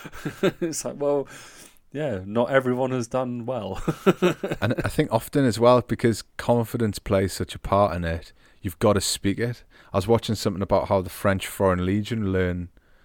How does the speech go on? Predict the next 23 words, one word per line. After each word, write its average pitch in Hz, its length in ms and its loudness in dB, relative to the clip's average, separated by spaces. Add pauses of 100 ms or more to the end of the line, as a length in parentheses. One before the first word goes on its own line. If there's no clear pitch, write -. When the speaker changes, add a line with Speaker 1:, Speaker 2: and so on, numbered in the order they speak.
(140)
Speaker 2:
'cause - 160 -6
every 98 260 2
f-, - 240 -12
uh, 98 120 2
Legionnaire 101 500 2
has 95 280 -4
to 98 80 -12
speak - 280 -10
French 107 460 -4 (100)
after 90 300 -8
four 90 260 -4
months. 87 460 -8 (560)
And 95 100 -4
they 92 60 2
do 107 240 6
it 95 140 4
by 90 140 4
Speaker 1:
Okay. - 160 0
Speaker 2:
doing 92 120 4
four 92 360 4
hours 90 340 2
a 87 40 -4
day 101 420 0